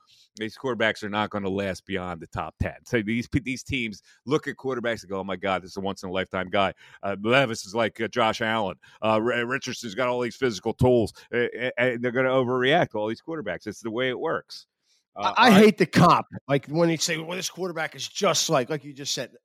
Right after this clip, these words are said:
Speaker 2: I hate that comp. I hate that using that terminology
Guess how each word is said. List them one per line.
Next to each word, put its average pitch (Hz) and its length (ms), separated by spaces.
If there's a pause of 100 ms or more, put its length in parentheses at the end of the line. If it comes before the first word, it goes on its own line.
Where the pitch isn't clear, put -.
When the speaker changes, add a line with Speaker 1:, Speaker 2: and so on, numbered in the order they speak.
(100)
Speaker 2:
I 160 120
hate 233 400
that 127 260
comp. 127 300
I 127 80
hate 180 240 (140)
that 160 120
using 151 360
that 135 160
terminology 143 760